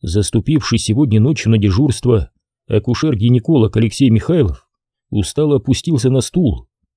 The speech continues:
Только одиннадцатый час, а он уже успел принять трёх младенцев и отправить около пяти мамаш в предродовое отделение. "Как я одурел сегодня!" —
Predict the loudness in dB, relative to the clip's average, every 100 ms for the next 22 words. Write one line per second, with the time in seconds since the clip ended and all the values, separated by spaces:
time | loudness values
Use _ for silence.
0 | _ _ _ 0 0 2 2 2 2 0
1 | -2 -2 -2 0 0 0 -4 -18 _ _
2 | _ -4 0 0 2 2 2 2 0 0
3 | 2 2 2 2 2 0 2 2 2 2
4 | 0 -4 -14 _ _ _ _ 0 0 0
5 | 0 2 2 0 2 2 2 0 0 2
6 | 2 2 -2 -8 _ _ -4 0 2 2
7 | 4 4 4 4 4 2 2 0 -2 -10
8 | _ _ _ _ _ _ _ _ _ _
9 | _ _ -2 2 2 2 2 4 4 6
10 | 6 4 2 0 2 2 2 2 0 -6